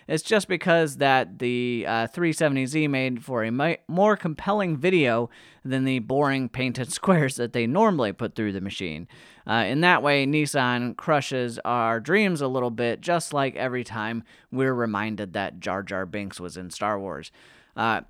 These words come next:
in stupid news this week, a Florida lawmaker, Wenge Newton, which, uh, sounds a l-, <laughs> sounds a lot like a Star Wars name, but is actually a real person,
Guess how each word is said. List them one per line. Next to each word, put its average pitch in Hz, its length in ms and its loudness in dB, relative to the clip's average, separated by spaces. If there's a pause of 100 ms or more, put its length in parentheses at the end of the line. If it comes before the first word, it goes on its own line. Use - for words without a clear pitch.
in 156 200 0
stupid 214 600 2
news 143 260 2
this 131 240 -2
week, 127 300 -2
a 131 120 -2
Florida 220 520 4
lawmaker, 143 800 2 (280)
Wenge 196 600 4
Newton, 151 600 2
which, 139 380 -4
uh, 127 240 0
sounds 208 460 -2
a - 20 2
l-, 147 220 -4 (140)
<laughs> 196 140 4
sounds 254 320 0
a 190 60 -2
lot 139 380 2
like 135 160 0
a 120 80 -4
Star 131 360 2
Wars 110 240 -2
name, 113 280 -2
but 107 160 -4
is 143 240 -4
actually 151 460 2
a 131 60 0
real 117 280 -2
person, 127 500 -6